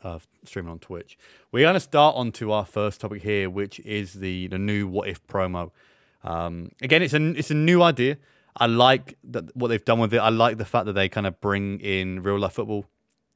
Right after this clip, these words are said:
that's gonna affect these cards, and it makes people wanna watch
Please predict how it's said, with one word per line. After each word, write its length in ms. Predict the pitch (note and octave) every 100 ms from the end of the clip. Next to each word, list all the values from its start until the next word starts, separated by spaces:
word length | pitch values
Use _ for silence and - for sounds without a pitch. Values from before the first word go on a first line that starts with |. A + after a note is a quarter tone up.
| _ -
that's 180 | A2
gonna 220 | - G2 F#2
affect 400 | F#2 F2+ G2 -
these 180 | G2+ -
cards, 380 | G2+ F#2+ F#2+ -
and 140 | G2+
it 40 | G#2
makes 280 | B2 B2+ -
people 160 | A2+
wanna 220 | G#2 G#2+
watch 380 | G2+ G#2 - -